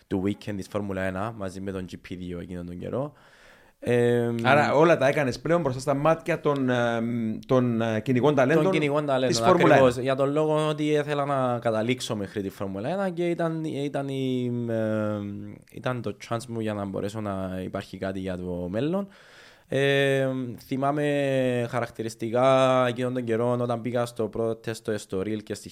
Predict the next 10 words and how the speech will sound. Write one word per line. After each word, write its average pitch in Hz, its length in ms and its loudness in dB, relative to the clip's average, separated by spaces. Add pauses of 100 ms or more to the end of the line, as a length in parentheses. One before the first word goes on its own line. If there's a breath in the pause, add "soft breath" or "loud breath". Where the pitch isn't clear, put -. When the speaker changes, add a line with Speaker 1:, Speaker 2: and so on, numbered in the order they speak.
Speaker 1:
Jerez, 127 340 -2 (580 loud breath)
ε, 107 240 0
που 113 140 -6
ήμουνα 120 300 -2
πάρα 117 220 0
πολύ 104 200 -2
γρήγορος. 104 500 -4
Ήμουνα 117 380 -4
ο, 101 560 0
ε, 92 300 -6